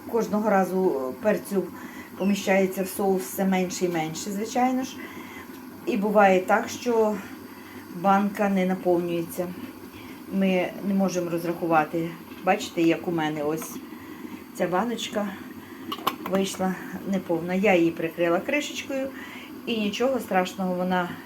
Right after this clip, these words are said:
чекає хвилин двадцять, поки закипить і провариться п'ятнадцять хвилин наступна партія. Я докладаю, я її не викидаю і не змішую. І все нормально.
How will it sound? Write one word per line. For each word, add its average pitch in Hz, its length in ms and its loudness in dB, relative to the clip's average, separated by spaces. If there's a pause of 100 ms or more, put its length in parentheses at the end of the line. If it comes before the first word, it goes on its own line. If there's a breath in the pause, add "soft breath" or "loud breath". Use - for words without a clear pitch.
(120)
чекає 233 520 0 (880 loud breath)
хвилин 180 360 4
двадцять, 220 640 2 (880 loud breath)
поки 185 520 4 (1120 loud breath)
закипить 190 540 0 (160)
і 208 80 -4
провариться 185 1040 2
п'ятнадцять 185 480 -4
хвилин 190 380 2
наступна 170 400 -4
партія. 214 500 0 (520 loud breath)
Я 180 320 4 (180)
докладаю, 202 680 4
я 196 240 4
її 180 240 2
не 170 180 0
викидаю 165 560 2
і 156 40 -4
не 160 140 -2
змішую. 240 520 0 (720 loud breath)
І 196 320 2
все 247 220 2
нормально. 170 580 0